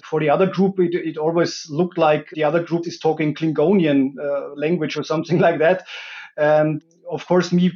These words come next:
coming from the domain of, of, of procurement and supply chain management, I understood the business side, but also with my background, uh, in I T and digitalization before, I, I, I could translate towards the,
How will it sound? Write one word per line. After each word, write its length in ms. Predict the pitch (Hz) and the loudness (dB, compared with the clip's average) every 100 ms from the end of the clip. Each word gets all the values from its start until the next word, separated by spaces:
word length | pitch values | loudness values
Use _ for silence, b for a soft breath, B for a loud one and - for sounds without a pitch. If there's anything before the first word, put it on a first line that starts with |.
| - | 0
coming 300 | 170 180 180 | 2 2 2
from 240 | 175 160 | 2 2
the 320 | 156 151 143 - B B B B | 4 2 0 -6 B B B B
domain 340 | 151 147 165 | -2 2 4
of, 220 | 170 165 170 | 2 0 -4
of, 240 | 147 - | -6 -6
of 120 | 147 | -14
procurement 420 | - 147 160 165 156 | -12 -6 -2 -2 -2
and 80 | |
supply 280 | 143 131 143 | -2 0 0
chain 200 | 156 170 | 2 0
management, 560 | 165 165 165 165 165 151 | 0 0 0 0 0 0
I 160 | 143 | 0
understood 500 | 147 143 147 170 170 - 139 | 0 -2 -4 -4 -6 -6 -12
the 100 | 135 | -6
business 340 | 170 190 185 | -4 -2 0
side, 300 | 170 165 175 - B B B | 2 4 2 -4 B B B
but 160 | 156 | 0
also 340 | 151 165 - 165 | 0 -2 0 -2
with 220 | 156 156 | -2 0
my 140 | 156 | 0
background, 640 | 147 156 151 165 151 151 151 | 2 0 0 0 2 0 0
uh, 280 | 151 143 151 | 0 0 0
in 140 | 151 | -4
I 200 | 139 143 | -4 -6
T 240 | 143 156 170 | -6 -2 0
and 180 | 151 139 | 2 0
digitalization 840 | 147 151 156 139 139 151 156 147 | -6 -2 0 0 0 -2 -2 -6
before, 440 | 143 - 147 156 | -8 -4 0 4
I, 200 | 143 139 | 4 2
I, 240 | 147 135 151 | -2 -4 -4
I 40 | 143 | -4
could 220 | - 196 | -4 -2
translate 480 | 170 151 139 156 156 | -2 -2 0 0 -2
towards 360 | 156 151 147 | -2 -2 -2
the, 260 | - 143 131 | -4 -2 -4